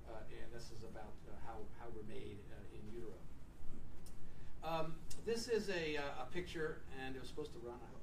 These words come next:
I don't know if it's, yeah, there it is. It's starting to, this is a pretty old computer. I'm, I hope I can run through these megabytes through this processor. Uh, but, um,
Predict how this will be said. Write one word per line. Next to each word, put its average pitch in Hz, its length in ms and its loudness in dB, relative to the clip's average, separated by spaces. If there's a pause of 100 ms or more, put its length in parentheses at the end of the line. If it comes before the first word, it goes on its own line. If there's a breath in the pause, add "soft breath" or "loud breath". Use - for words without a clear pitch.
I - 80 -12
don't 123 120 -10
know 113 120 -12
if - 120 -12
it's, - 120 -6 (320)
yeah, - 80 6
there - 160 6
it - 40 4
is. - 120 2
It's - 120 2
starting 113 200 -2
to, - 80 2 (360)
this - 120 -4
is - 80 -4
a - 160 -6
pretty - 160 2
old - 160 -6 (120)
computer. - 280 -8
I'm, - 120 8
I 120 80 0
hope - 160 6
I 120 80 -4
can - 160 -8
run 120 200 0
through - 120 -6
these - 160 -6
megabytes - 480 -6
through - 120 -10
this - 120 -8 (280)
processor. - 480 0 (520 loud breath)
Uh, 131 240 0 (160)
but, 135 220 2 (100)
um, 139 220 2